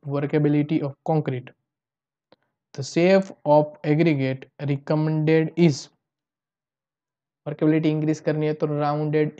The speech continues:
aggregate is the best। One seventy eight, small size aggregate require less quantity of water for lubricant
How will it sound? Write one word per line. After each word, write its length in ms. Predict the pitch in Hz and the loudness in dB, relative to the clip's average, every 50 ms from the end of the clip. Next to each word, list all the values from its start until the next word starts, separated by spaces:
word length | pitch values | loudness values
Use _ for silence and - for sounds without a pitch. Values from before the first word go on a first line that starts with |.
| 147 135 | -6 -4
aggregate 480 | 139 139 135 131 139 135 135 131 - - - 123 | -4 -4 -4 -4 -4 -4 -4 -6 -8 -14 -16 -16
is 80 | 123 123 - | -14 -12 -12
the 60 | 151 139 - 147 139 | -12 -10 -6 -4 -4
best। 260 | 135 131 - - - - _ _ _ _ _ _ _ _ _ _ _ _ _ _ _ _ _ _ _ _ _ - | -4 -4 -6 -12 -20 -20 _ _ _ _ _ _ _ _ _ _ _ _ _ _ _ _ _ _ _ _ _ -6
One 160 | 151 156 160 | -4 -2 0
seventy 340 | - 170 165 160 160 160 165 | 0 0 0 0 0 0 0
eight, 180 | 175 180 180 - | 0 0 -2 -6
small 360 | - - 165 165 180 190 180 | -10 -4 0 2 2 2 2
size 260 | 180 190 175 170 165 165 | 4 2 2 4 2 2
aggregate 420 | 160 165 160 156 165 165 165 - | 2 2 2 2 0 -2 -4 -2
require 400 | 151 156 151 151 - 156 156 151 | -2 -2 -2 -2 -2 -2 0 0
less 440 | 147 143 147 151 160 156 - - - - _ _ - - - | 0 0 0 -2 -2 -4 -8 -16 -20 -20 _ _ -20 -20 -10
quantity 440 | - - 147 147 156 156 151 151 151 | -4 -4 -2 -2 -2 -4 -2 -2 0
of 140 | 151 151 151 147 _ _ _ _ _ _ - | -2 -2 -4 -8 _ _ _ _ _ _ -8
water 420 | 143 139 143 143 139 143 123 131 - _ _ - | -4 -4 -2 -2 -4 -6 -8 -10 -12 _ _ -8
for 120 | - 143 143 | -6 -4 -4
lubricant 540 | 143 143 135 135 131 127 127 127 127 131 | -2 -2 -2 -4 -4 -6 -10 -12 -16 -18